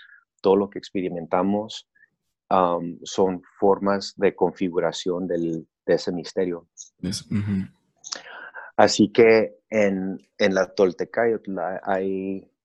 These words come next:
Speaker 1: mucho de, del ap-, aprender, ¿no? Cómo desarrollarnos en, en el plano físico, am, y social <clears throat> de una forma que ayude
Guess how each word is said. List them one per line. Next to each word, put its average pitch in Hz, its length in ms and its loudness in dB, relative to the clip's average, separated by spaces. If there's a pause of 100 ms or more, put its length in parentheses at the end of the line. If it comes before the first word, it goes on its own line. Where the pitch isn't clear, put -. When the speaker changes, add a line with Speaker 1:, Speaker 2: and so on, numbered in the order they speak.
(100)
Speaker 1:
mucho 101 640 -2
de, 87 460 -4
del 82 840 -6
ap-, - 280 -6
aprender, 95 680 0
¿no? 95 160 -6
Cómo 101 300 2
desarrollarnos 92 1080 0 (280)
en, 85 520 -4 (640)
en 90 540 0
el 90 160 -2
plano 101 340 2
físico, - 840 -6 (640)
am, 85 640 0
y 101 160 -6
social 101 680 -2 (140)
<clears throat> 165 680 4 (800)
de 113 140 4
una 117 240 2
forma 113 600 0
que 101 300 -2
ayude 107 800 -4